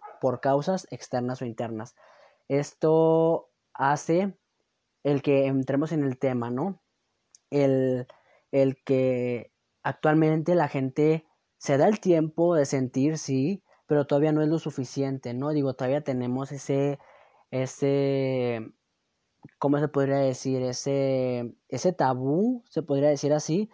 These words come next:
de, del no, yo no me voy a permitir el sentir, yo no me voy a permitir el,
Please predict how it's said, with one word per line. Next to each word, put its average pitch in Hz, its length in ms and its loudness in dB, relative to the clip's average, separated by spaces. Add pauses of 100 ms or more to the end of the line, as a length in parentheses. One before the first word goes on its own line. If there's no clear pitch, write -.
(340)
de, 127 1040 -4
del 135 500 2
no, 147 180 4
yo 143 120 2
no 151 100 2
me 156 60 -2
voy 160 120 2
a 156 40 0
permitir 135 480 0
el 139 140 -2
sentir, 139 440 -4
yo 139 140 -2
no 135 100 -4
me 135 60 -2
voy 135 140 -2
a 131 80 -4
permitir 127 500 -6
el, 131 220 -6